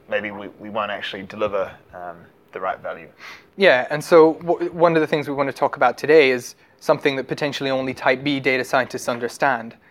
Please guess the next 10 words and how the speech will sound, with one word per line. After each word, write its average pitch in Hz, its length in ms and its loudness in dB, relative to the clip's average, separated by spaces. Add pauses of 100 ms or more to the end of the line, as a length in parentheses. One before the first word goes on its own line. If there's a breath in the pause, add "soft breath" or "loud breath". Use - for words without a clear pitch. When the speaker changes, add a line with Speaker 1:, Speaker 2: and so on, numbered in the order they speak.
(160 soft breath)
Speaker 2:
It's - 100 -20
fighting 131 360 2
for 135 140 -4
the 127 100 -2
right 123 360 2
to 120 280 -2 (160)
not 143 280 2
party, 131 500 4 (120)
but 123 340 4
analyze. 120 640 0